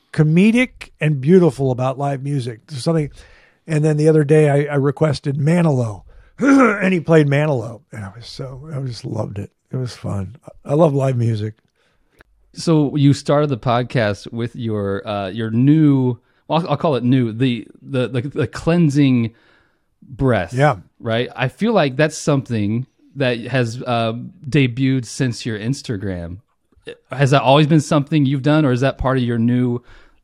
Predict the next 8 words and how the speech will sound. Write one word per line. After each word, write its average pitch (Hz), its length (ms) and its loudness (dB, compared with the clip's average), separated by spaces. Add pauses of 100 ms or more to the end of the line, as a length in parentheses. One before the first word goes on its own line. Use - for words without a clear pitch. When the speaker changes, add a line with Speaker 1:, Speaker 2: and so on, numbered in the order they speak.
(300)
Speaker 2:
the, 117 180 -12 (200)
the 123 180 0
new 139 280 2
Craig 127 340 -4
that's, 104 180 -10
that's 107 240 -8
emerged, 104 500 -4
the, 98 220 -4